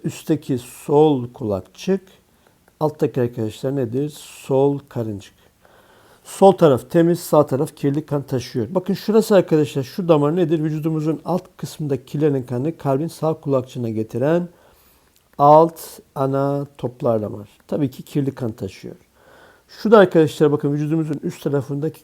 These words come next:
kirlenen kanı getiriyor. Bu da nedir? Üst ana toplar damar.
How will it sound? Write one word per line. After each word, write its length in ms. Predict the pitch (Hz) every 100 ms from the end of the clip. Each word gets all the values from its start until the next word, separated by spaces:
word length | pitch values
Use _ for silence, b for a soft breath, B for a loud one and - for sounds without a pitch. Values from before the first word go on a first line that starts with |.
| -
kirlenen 360 | 143 131 147
kanı 240 | 151 131 110
getiriyor. 520 | 113 110 113 127 151
Bu 60 |
da 80 | 135
nedir? 460 | 135 104 131 165 - b b b b _ -
Üst 640 | 170 175 151 - - - _ -
ana 640 | 143 139 131 135 139 139 139 -
toplar 500 | 135 - 127 117 104
damar. 300 | 95 87